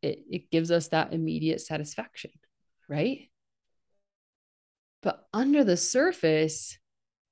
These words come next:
what are we doing to improve that insulin resistance? What are we doing to get out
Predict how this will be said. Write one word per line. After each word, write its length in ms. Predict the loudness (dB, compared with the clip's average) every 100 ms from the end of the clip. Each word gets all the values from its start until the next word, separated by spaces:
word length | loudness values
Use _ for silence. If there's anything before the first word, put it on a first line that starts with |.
| _ _ _ _ _
what 260 | 2 6 8
are 80 | 10
we 160 | 8
doing 640 | 4 4 4 4 2 0 -4
to 480 | -2 4 4 4 -2 _ _ -4
improve 800 | -2 -2 2 6 6 6 2 -2
that 220 | -2 -2 -4
insulin 580 | -2 0 0 0 0
resistance? 1080 | 0 0 0 -2 -2 -2 -2 -2 -10 -14 -14 _ _ _ _ _ _ _ _ _ _ _ _ _
What 100 | -4
are 60 | 0
we 160 | 2
doing 500 | 2 4 4 4 2 -2
to 260 | 0 0
get 300 | 2 0 0 -4
out 340 | 2 4 4